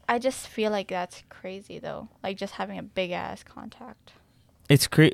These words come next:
Speaker 2: well, that's not as crazy as getting your eyeballs tattooed.
Speaker 1: Well, it started off as a sticker, right? Like, a sticker, you just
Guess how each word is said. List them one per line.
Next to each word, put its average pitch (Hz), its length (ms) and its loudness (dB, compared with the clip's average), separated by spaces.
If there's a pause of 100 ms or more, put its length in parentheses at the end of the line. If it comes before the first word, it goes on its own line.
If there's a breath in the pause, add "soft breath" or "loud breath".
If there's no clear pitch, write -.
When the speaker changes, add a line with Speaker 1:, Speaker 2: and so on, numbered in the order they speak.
(100)
Speaker 2:
well, 143 240 10
that's 151 220 6
not 156 140 10
as 131 120 8
crazy 127 300 10
as 123 80 10
getting 120 240 10
your 107 100 10
eyeballs 151 400 10
tattooed. 127 540 6 (260 loud breath)
Speaker 1:
Well, 403 120 8
it 415 60 6
started 415 320 8
off 370 200 10
as 285 140 8
a 233 60 4
sticker, 233 600 6 (220)
right? 220 460 8
Like, 226 160 8
a 208 80 10
sticker, 254 500 6
you 233 180 2
just - 380 2